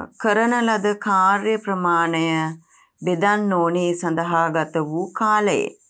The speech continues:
එතකොට කරන ලද කාර්ය ප්‍රමාණය කොච්චරද? තුන්සීයයි. නේද? එතකොට බෙදන්න ඕනේ සඳහා ගත වූ කාලය තත්පර පහයි. නේද? කීයද? තත්පර පහයි. එහෙනම් කීයක් එනවද?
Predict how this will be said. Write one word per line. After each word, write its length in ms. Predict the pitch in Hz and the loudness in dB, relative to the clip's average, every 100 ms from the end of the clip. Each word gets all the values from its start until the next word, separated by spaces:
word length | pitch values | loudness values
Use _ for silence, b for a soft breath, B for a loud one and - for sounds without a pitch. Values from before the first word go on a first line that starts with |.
| _ b b _ _ _ | _ b b _ _ _
එතකොට 160 | - 185 | -8 -4
කරන 280 | 220 214 247 | 0 2 2
ලද 280 | 240 233 226 | 0 0 -2
කාර්ය 380 | 214 185 175 | 2 2 2
ප්‍රමාණය 540 | 180 175 175 170 165 160 | -2 -2 0 2 2 0
කොච්චරද? 600 | 160 175 170 190 180 180 180 175 175 B B - | -2 -6 -4 -2 -2 -2 -2 -2 -8 B B -10
තුන්සීයයි. 1040 | 220 220 214 220 - 196 180 175 190 160 - - - - | -4 -2 -2 -4 -2 -2 -4 -4 0 0 -2 -12 -16 -6
නේද? 240 | 240 208 135 - b b b | -2 0 -2 -4 b b b
එතකොට 360 | - 185 - 180 | -6 -2 0 0
බෙදන්න 460 | 185 202 247 247 | 2 4 2 0
ඕනේ 300 | 233 214 208 | -2 -4 -4
සඳහා 460 | 190 196 185 185 175 | -4 -2 -2 -2 -2
ගත 260 | 175 175 175 | 0 -2 -2
වූ 260 | 214 220 214 | -2 -2 -4
කාලය 520 | - 170 156 156 156 156 160 214 302 b b b | -4 0 0 -2 -2 0 0 0 -4 b b b
තත්පර 500 | 185 165 - - 139 170 | -4 -4 -4 -2 0 -2
පහයි. 360 | - 202 190 - - _ _ _ _ - | -4 -4 -2 -4 -6 _ _ _ _ -8
නේද? 160 | 202 160 | -4 -4
කීයද? 380 | 156 170 165 185 | -4 -4 -2 -2
තත්පර 480 | 190 165 - 165 175 302 415 - _ _ | -2 -4 -4 -2 2 0 -2 -10 _ _
පහයි. 380 | - 208 190 120 - - - _ _ - | -4 -2 -2 -2 -6 -20 -20 _ _ -8
එහෙනම් 260 | 180 175 170 | -2 -2 -2
කීයක් 400 | 196 208 202 208 | 0 0 0 -2
එනවද? 360 | 196 196 190 | 0 0 0